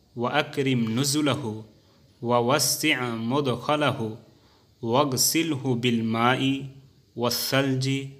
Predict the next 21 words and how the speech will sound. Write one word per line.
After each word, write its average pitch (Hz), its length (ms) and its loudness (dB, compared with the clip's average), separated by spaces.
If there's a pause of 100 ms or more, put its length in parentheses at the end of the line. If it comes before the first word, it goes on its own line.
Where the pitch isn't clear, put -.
(360)
ওয়াল 113 360 0
বারাদি 113 520 2 (560)
ওয়ানাক্কিহি 165 680 0
মিনাল 147 300 0
খাতায়া 117 1080 0 (580)
কামা 151 340 2
নাক্কাইতা 143 720 0
সাওবাল 139 920 -2
আবিয়াদা 143 460 2
মিনাদ 117 440 0
দানাস 131 440 0 (340)
ওয়াবদিল 143 720 2
দারান 127 600 2 (340)
খায়রাম 156 440 -2
মিন 127 340 0
দারিহি 113 600 -2 (520)
ওয়া 117 160 2
আহলান 151 720 0 (420)
খায়রাম 143 480 0
মিন 117 380 4
আহলিহি 147 720 -2